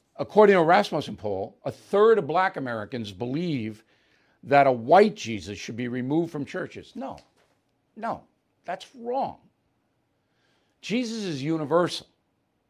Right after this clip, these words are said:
It doesn't matter what color he is. All right? He was a man. That's what killing Jesus is all about. You learn about the man.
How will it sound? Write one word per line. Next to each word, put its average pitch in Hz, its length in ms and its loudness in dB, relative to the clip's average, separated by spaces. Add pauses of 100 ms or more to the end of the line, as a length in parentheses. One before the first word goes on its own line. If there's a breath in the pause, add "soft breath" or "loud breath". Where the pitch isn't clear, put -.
(400)
It 190 60 -12
doesn't 262 240 -4
matter 285 220 -2
what 262 140 0
color 277 300 4
he 165 120 2
is. - 340 -10 (1300)
All 120 80 -2
right? 208 260 2 (140)
He 147 140 -6
was 175 220 2
a 196 40 -2
man. 220 320 0 (380)
That's 120 180 -6
what 156 120 -8
killing 175 320 -4
Jesus 170 280 -8
is 175 120 -12
all 185 180 2
about. 196 320 0 (240)
You 117 120 -10
learn 139 200 -2
about 170 220 2
the 185 80 -6
man. 208 260 -6